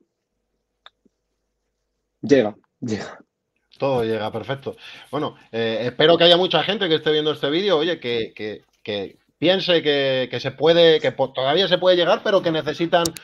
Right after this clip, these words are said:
Speaker 2: un trabajo duro para llegar, que no es moco de pavo, que puede ser muy bueno, pero que si no hay detrás un trabajo, eh, muchas veces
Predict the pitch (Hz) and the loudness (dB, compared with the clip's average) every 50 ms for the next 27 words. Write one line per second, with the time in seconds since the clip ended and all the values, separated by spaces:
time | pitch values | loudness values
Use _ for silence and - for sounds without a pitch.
0 | - _ - 185 185 - 185 180 180 170 147 156 175 151 156 151 143 135 131 135 | -16 _ -6 -4 0 2 6 6 6 6 6 4 2 0 0 0 -2 -2 -2 -2
1 | 127 131 127 131 127 120 120 117 117 - 120 120 131 139 151 156 156 156 156 151 | -4 -4 -4 -4 -4 -4 -4 -6 -6 -8 -10 -8 -6 -6 -6 -4 -2 -2 -2 -2
2 | 147 160 160 151 170 165 - 160 156 151 143 - - 131 131 127 123 - 127 - | -2 -4 -2 0 0 2 2 2 2 2 0 0 -2 -2 -2 -2 -4 -6 -4 0
3 | 160 180 185 160 - 180 170 - - - - 117 - - - 170 190 190 - 190 | 2 2 4 4 2 0 0 0 -2 -14 -18 -20 -16 -8 -4 -2 0 0 2 0
4 | 202 202 214 240 254 - _ _ _ _ _ - 131 135 131 139 135 - 139 135 | 0 0 0 0 -2 -2 _ _ _ _ _ -6 -4 -4 -4 -6 -8 -8 -8 -6
5 | 139 151 160 160 156 156 151 151 147 151 185 - - - _ _ 151 151 143 - | -4 -4 -2 -2 0 -2 -2 0 -2 -2 -2 -4 -8 -16 _ _ -14 -12 -6 -2
6 | 139 139 143 151 147 - 190 208 208 - - - 110 104 107 104 110 117 - - | 0 2 2 0 -2 -2 -6 -6 -6 -8 -10 -14 -18 -16 -16 -16 -18 -16 -12 -10
7 | 131 120 131 131 - 147 147 147 - - | -8 -8 -8 -8 -8 -8 -8 -8 -10 -12